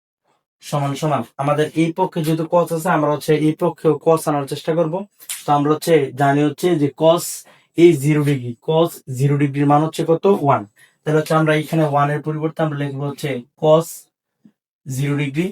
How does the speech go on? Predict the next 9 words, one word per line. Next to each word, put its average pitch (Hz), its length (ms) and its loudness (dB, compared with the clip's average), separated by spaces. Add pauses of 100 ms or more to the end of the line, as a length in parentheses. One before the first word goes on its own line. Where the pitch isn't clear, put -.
(540)
তাহলে 156 180 2
এখন 151 260 -2
আমাদের 160 260 0
কি 180 160 -6
সুবিধা 165 280 -6
হয়েছে? 175 220 -2 (180)
এই 151 100 -6
আমাদের 147 320 -4
এই 147 140 -10